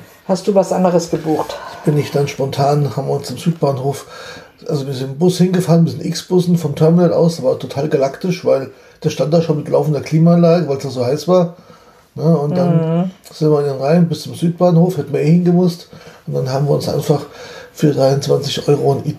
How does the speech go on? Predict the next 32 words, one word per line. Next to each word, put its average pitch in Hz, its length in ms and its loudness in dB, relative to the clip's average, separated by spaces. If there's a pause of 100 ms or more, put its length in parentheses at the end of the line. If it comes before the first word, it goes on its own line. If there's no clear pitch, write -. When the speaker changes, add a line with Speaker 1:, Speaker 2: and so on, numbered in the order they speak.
(160)
Speaker 2:
ein, 156 440 -2 (140)
ein, 131 460 -8
ein 147 320 -8
Ticket 165 300 0
gesucht 160 420 0 (300)
vom - 200 -2
Intercity. 156 720 2
Guck - 60 -4
mal, 180 100 4
jetzt - 80 -2
geht 135 100 -4
der 131 140 0
tauchen. 151 340 0 (800)
Die 240 180 -4
Speaker 1:
Mhm. - 40 2
Speaker 2:
Vögel 143 300 2
draußen. 117 380 -4 (420)
Speaker 1:
Ja. 220 280 0 (140)
Speaker 2:
Fast 151 200 -2
alle 160 240 4
weg, 160 80 0 (200)
also 131 140 -4
bis 143 160 -6
auf 156 120 0
ein 143 80 -10
paar. 131 280 0 (120)
Speaker 1:
Ja, 208 480 0 (200)
Speaker 2:
Ist - 100 -2
ja - 60 4
Speaker 1:
okay. 139 80 4
Speaker 2:
lustig. - 440 -6 (220)
Speaker 1:
Hihi. 302 320 0